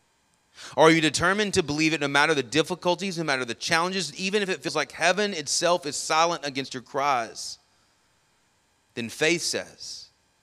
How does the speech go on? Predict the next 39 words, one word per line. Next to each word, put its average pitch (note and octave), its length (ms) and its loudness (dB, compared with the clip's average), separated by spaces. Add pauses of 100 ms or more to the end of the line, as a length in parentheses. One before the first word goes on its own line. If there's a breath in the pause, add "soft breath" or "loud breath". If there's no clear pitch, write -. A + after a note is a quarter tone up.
(180)
"Bring C3 300 -2
your C3 100 -2
petitions A2+ 520 -4
to B2 160 -6
him, F#2+ 320 -8 (300 soft breath)
believing A#2+ 500 -2
that G#2 120 -6
he A2 80 -8
can C3+ 360 -2
do G#2+ 220 -6
what G2+ 160 -6
he G#2 100 -8
has G2 100 -8
said G#2+ 300 -2
he G2 120 -12
will G#2+ 260 -6
do." F#2 300 -16 (420 soft breath)
God A#2 200 0
is G#2+ 120 -6
no A#2+ 120 -6
respecter C3+ 640 -4
of A#2+ 100 -10
persons, G2 460 -6
but F#2+ 100 -14
he G#2 140 -8
is F#2 100 -10
a F#2 60 -10
rewarder F#2 600 -8 (300 soft breath)
of E2 160 -20
great F2 240 -18
faith. - 160 -20 (1300)
That's A2+ 200 -8
what B2+ 60 -8
we A#2 80 -8
find G#2+ 220 -4
in G2+ 60 -8
our F#2+ 100 -6
text - 340 -12
today. - 160 -20